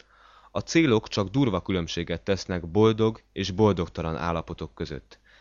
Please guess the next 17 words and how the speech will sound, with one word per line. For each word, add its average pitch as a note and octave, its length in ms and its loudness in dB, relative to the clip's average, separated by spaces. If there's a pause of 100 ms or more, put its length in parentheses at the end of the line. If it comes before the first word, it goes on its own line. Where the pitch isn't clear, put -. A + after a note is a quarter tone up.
Egy - 180 -8
általánosabb G2+ 800 2
teljesítménymérték F#2+ 1000 -4
ezzel G2 300 -2
szemben F#2+ 480 -6 (200)
a G2 100 -6
világ G#2 340 -2
állapotainak G2+ 1040 -2 (200)
vagy F2+ 160 -8
állapot F#2 480 -4
sorozatainak F#2+ 960 -4
megfelelő F2+ 640 -4
összehasonlítását E2+ 1120 -8
tehetné E2 400 -8
lehetővé, F#2 720 -6 (320)
azt - 300 0
megadva, G#2+ 600 -4